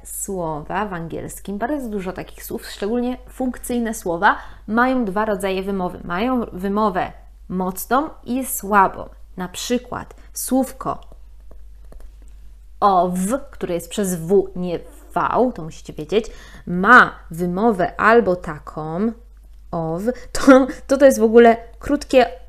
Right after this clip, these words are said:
o w angielskim. To jest o, jakby, to jest, tylko tak wygląda jak takie A, ale na odwrót. I ja tego za bardzo nie umiem rysować jeszcze.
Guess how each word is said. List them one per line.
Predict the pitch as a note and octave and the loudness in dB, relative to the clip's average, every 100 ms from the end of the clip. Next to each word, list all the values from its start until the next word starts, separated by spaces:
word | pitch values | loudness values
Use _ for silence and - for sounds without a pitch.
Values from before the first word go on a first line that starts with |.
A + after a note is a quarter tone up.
| - | 4
o | A3 | 4
w | A3 | 4
angielskim. | - G3+ F#3 D3+ - - D2+ | -4 -2 -2 -2 -6 -8 -14
To | - | -2
jest | G3+ F#3+ - | -2 -2 2
o, | E3+ - | 2 2
jakby, | F#3 E3+ E3 F3 - | -6 -4 0 0 4
to | A3 | 2
jest, | G#3 - - | 2 -6 -2
tylko | A#3+ | 4
tak | A#3 A3 | 6 6
wygląda | A3 B3 B3+ A#3+ A#3 - - | 6 6 8 8 6 -14 -4
jak | G#3+ | -4
takie | - G#3 A3+ - | -2 0 0 4
A, | A#3+ D4 | 6 8
ale | - A3+ A3 | 8 8 6
na | - A3 F3+ | 4 2 4
odwrót. | G#3 F3 F3+ | 0 -2 -6
I | - | -4
ja | F#3+ | -4
tego | F#3+ G3 | -4 -6
za | F#3+ | -6
bardzo | F#3 F#3+ | -6 -4
nie | F#3 F3+ | -4 -4
umiem | F3 | -4
rysować | F3 - E3 D3+ - | -6 -6 -6 -6 -10
jeszcze. | - - - - | -14 -14 -14 -14